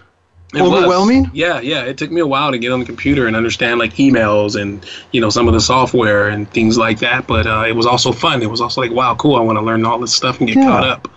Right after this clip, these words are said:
Speaker 1: But yeah, it took a little while, and it was a little frustrating. And then finding a job, you know, with, you know, seventeen-year employment gap was kinda hard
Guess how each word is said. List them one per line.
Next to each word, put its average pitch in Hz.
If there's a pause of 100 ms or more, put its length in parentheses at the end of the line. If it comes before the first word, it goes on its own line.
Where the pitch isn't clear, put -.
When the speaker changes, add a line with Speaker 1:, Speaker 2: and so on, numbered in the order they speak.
(440)
Speaker 1:
But 131
yeah, 113
it 113
took 123
a 123
little 120
while, 107
and 107
it 104
was 110
a -
little 110
frustrating. 123
And 139
then 143
finding 147
a 147
job, 113
you 104
know, 110
with, 113 (120)
you 120
know, 110 (160)
seventeen-year 139
employment 127
gap 110
was 113
kinda 123
hard 113